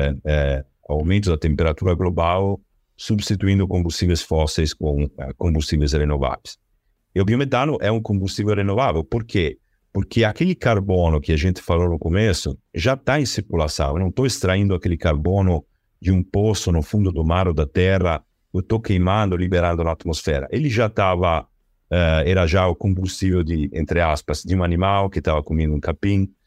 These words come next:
Eh, então, aquele dejeto que depois vira gás tá já circulando na nossa atmosfera. Não altera em nenhum modo,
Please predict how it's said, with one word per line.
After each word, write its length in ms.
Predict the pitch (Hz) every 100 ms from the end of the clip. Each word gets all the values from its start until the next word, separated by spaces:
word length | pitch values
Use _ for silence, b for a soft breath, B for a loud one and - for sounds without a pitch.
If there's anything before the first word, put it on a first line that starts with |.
| _ _ _ -
Eh, 160 | 87
então, 200 | 95 123
aquele 240 | 107 147 123
dejeto 480 | 98 80 95 90
que 120 | 85 87
depois 260 | 85 92
vira 180 | 92 110
gás 360 | 113 139 143 - _ _
tá 120 | - 117
já 160 | 151
circulando 560 | - 151 - 110 104 101
na 80 | 98
nossa 260 | 95 -
atmosfera. 460 | 90 95 - 85 85
Não 160 | 123
altera 680 | 123 90 - 120 131 135 123 -
em 80 |
nenhum 320 | 92 90 104 98
modo, 540 | 95 95 107 104